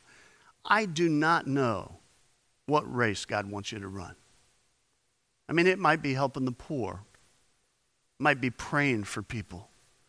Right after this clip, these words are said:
might be teaching or leading a group or comforting the sick. It, it might be administrating or leading a ministry.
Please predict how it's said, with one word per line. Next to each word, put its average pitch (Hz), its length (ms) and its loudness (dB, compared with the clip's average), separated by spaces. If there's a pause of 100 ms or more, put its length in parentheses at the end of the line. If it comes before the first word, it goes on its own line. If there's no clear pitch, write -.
(220)
might 147 180 2
be 117 160 0 (120)
teaching 107 840 -4
or 98 220 -6 (320)
leading 135 400 4
a 127 40 4
group 113 580 0 (180)
or 104 160 -2 (240)
comforting 127 560 0
the 113 100 0
sick. 120 640 0 (280)
It, 139 100 -6
it 135 240 -2
might 139 320 0
be 127 240 0
administrating 123 960 0
or 110 140 -2
leading 131 400 0
a 113 60 -4
ministry. 120 840 -2